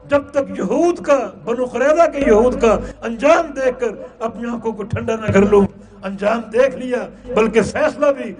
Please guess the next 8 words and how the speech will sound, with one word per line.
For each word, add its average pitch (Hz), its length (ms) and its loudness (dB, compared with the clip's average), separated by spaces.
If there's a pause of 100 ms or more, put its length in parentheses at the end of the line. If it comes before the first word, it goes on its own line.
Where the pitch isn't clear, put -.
(140)
ان 285 180 4
کی 302 80 4
زبان 277 440 0
سے 311 120 -6
ہوا۔ 285 300 0 (460)
یہودی 247 400 2
مخور 285 480 4
ہوئے، 285 260 2